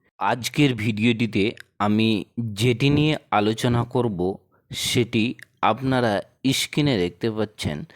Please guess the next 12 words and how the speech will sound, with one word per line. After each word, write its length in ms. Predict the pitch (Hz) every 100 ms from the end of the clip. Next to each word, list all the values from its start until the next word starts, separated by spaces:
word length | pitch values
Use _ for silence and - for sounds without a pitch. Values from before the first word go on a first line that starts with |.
| - - -
সেটি 380 | - 110 101 117
হচ্ছে 520 | 113 - - 98 139 - _ _ -
এক্সপেল। 920 | 139 - - - - 92 90 90 76 - - - _ _ _ -
তো 80 | 120
প্রিয় 300 | 135 135 160
বন্ধুরা, 540 | 160 165 151 107 120 - _ -
এই 200 | 123 123 120
এক্সপেলটি 1300 | 135 - - - - 104 113 160 - - - - 110
কী, 380 | - 101 113 - -
এর 200 | 104 104
কাজ 480 | - 101 98 113 -
কী 360 | - 98 90